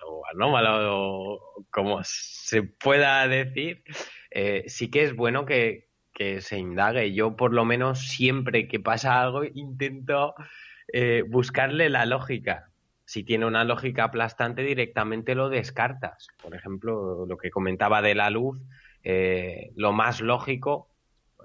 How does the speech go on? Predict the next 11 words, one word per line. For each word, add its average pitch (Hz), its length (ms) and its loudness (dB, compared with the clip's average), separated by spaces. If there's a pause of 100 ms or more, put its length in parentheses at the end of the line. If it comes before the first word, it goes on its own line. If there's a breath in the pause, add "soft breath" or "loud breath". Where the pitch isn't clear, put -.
(100)
eh, 90 380 -10
si 98 200 -8
tiene 107 560 2
un, 104 300 -8
el 104 480 -6 (360)
interruptor 127 680 2
muy 113 220 0
cerca 120 380 0
de 117 120 2
la 113 180 2
cama, 120 360 -4